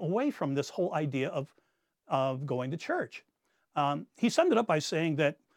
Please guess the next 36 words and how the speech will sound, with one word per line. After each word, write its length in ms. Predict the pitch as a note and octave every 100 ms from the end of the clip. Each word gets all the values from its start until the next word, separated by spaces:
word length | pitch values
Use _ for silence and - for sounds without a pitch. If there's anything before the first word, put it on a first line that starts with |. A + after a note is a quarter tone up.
| _ G3+
the 100 | G3+
offerings 540 | G#3+ D4 C#4 G#3 F3
taken 300 | - F#3+ F#3
in 80 | D3+
church 420 | - C4+ G3 - -
seemed 400 | - A#3 A3 - _ -
to 60 |
be 100 | G3
the 80 | G3+
most 240 | F#3 F3+
important 420 | F3 - F#3 G#3 F#3
thing 280 | D#4 F#4+
to 100 | -
his 140 | D3 -
church. 420 | - A2+ C3+ - _ _ _
That 120 | - G3+
was 80 |
the 100 | -
detail 380 | D#3+ G3 - G3
they 100 | G3
got 160 | E3 D#3+
so 140 | F#3+
much 180 | F3+ G3+
into. 400 | C#4+ - - D3+ _ _ _ _ _
And 140 | E3
he 140 | D#3+ F#3
said, 200 | - F#3+
"I 60 |
just 320 | F#3+ B3+ - -
don't 180 | A#3
understand 520 | A3 G3+ - A3 A3 E3
why 340 | G3+ F#3 D#3+ - - -
some 280 | - A3
preachers 640 | - B3+ C#4+ - D3 F#3+ - _ _ _
want 380 | E3+ D#3+ G#3 A#3
to, 280 | G#3 F3